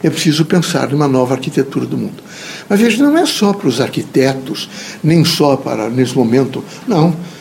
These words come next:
Eu, o Cimento tá, tá fazendo umas aulas que o Antônio Guim tá pedindo para ele que converse com os alunos sobre isso. É uma arquitetura que começa, quem sabe, na foniatria, começa no pensamento, começa nos símbolos.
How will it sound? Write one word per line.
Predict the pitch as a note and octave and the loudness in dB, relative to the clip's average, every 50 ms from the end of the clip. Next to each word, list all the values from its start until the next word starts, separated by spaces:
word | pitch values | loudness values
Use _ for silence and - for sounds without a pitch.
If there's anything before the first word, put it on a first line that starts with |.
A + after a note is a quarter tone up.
| - - - - | -20 -16 -8 -2
Eu, | - D3+ C#3+ C#3 C3 | 2 2 2 2 2
o | B2 | 0
Cimento | - - D#3+ D#3+ F3 E3 - | 0 2 2 2 2 2 0
tá, | - G#3 F3+ | 0 0 -2
tá | - - D3 B2+ | -2 -2 -6 -4
fazendo | - - B2 - A#2+ B2 | -4 -4 -4 -2 -2 -2
umas | A#2+ A#2+ A#2 F#2+ F#2 | 0 0 0 0 2
aulas | B2+ C#3+ D3+ F3+ F3+ | 2 2 2 2 0
que | - - - | -2 -4 -4
o | B2 A#2 - A#2 A2 - - G#2+ A2+ - | -4 -4 -4 -6 -6 -6 -6 -6 -4 -4
Antônio | - D3+ C#3+ A#2 A2+ | -2 -2 -2 -2 0
Guim | A2+ C3 | 0 0
tá | B2+ E3+ D#3+ | 0 0 0
pedindo | E3 F#3 D3 A#2+ C3 B2+ A2+ | 2 2 2 2 2 0 0
para | - C3+ | 0 0
ele | C#3+ D3+ | 0 0
que | D#3 B3+ | -2 -2
converse | - - - G3 F#3 A3 G3 - - - - - - - - | 0 2 2 2 2 0 0 -4 -6 -10 -14 -14 -14 -6 0
com | - | 2
os | F#3+ E3+ | 2 4
alunos | D#3+ C#3+ C#3+ E3 F3+ F#3 | 4 4 6 4 4 2
sobre | F3+ - A#3 A#3 A#3 E3+ | 2 0 0 2 4 4
isso. | D#3 D#3 - - - - - - - - - - | 4 2 0 -4 -12 -16 -16 -16 -16 -12 -4 0
É | G3+ | 4
uma | G#3+ A#3 A#3+ | 4 4 4
arquitetura | A#3 - B3+ - F#3+ - - B3 B3+ A#3+ | 4 2 2 2 2 2 2 0 0 2
que | - D4+ | 0 2
começa, | - - G3+ G3+ F#3+ - - | 2 4 4 4 2 2 0
quem | - D3 | -2 -2
sabe, | C3 D3 E3+ F3 F#3+ G#3+ A#3+ A3+ - - - - - - - - - | -2 0 0 0 0 0 -2 -4 -8 -14 -18 -18 -18 -20 -14 -4 2
na | D#3+ D3+ - | 2 2 2
foniatria, | - - C#3+ C3 C3 C#3 E3 - - - F3+ F#3+ F3+ A3+ A3+ - - - - - - - - - - - - - - | 2 2 2 2 2 2 0 0 0 0 0 2 0 -2 -4 -8 -12 -18 -20 -20 -20 -20 -20 -20 -20 -20 -20 -10 -2
começa | - E3 D3+ D#3 D3+ - - - | 2 2 4 4 2 2 0 0
no | C3 A#2 | 0 2
pensamento, | - - C3 - - C#3 C3 B2+ D3+ E3 E3+ D#3+ E3 - - - - - - - - - - | 2 0 0 0 0 -2 0 2 4 4 4 2 0 -4 -8 -14 -16 -18 -18 -18 -14 -6 0
começa | - F3+ F3+ F#3 F3 - - E3+ | 2 4 4 4 2 2 2 4
nos | D3+ D3 C#3 C#3+ - | 4 4 4 2 2
símbolos. | - E3+ F3+ F3+ D#3 - F3 - | 4 4 4 4 4 0 -4 -8